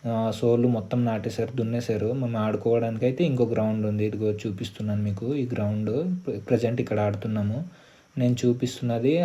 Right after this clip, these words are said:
అంబలి అనమాట. క్యారేజ్లో అంబలి ఉంది, అక్కడ దాకా తీసుకెళ్ళి తాగడానికి. And ఇదిగో చూ-,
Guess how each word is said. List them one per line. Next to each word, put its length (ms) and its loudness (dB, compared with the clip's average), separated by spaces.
అంబలి 340 4
అనమాట. 440 0
క్యారేజ్లో 680 2
అంబలి 340 2
ఉంది, 380 0
అక్కడ 260 2
దాకా 420 2
తీసుకెళ్ళి 500 0
తాగడానికి. 680 -2
And 360 0
ఇదిగో 260 4
చూ-, 440 4